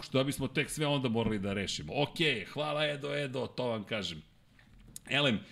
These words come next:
dakle, oživeo sam, kaže Boris Trutin. Da, i pišite pitanja, pomozite mi večeras, s obzirom na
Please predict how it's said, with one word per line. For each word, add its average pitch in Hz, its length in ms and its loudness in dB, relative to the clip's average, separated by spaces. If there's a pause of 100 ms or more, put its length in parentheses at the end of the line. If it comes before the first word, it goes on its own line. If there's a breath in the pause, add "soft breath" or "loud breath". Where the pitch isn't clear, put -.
(380 loud breath)
dakle, 113 560 2
oživeo 127 480 6
sam, 110 180 -4
kaže 107 280 2
Boris 104 300 2
Trutin. 104 300 2
Da, 170 120 4
i 151 80 0
pišite 202 440 0
pitanja, 175 400 0
pomozite 151 580 2
mi 127 100 2
večeras, 131 580 2
s - 120 -6
obzirom 113 440 2
na 104 120 4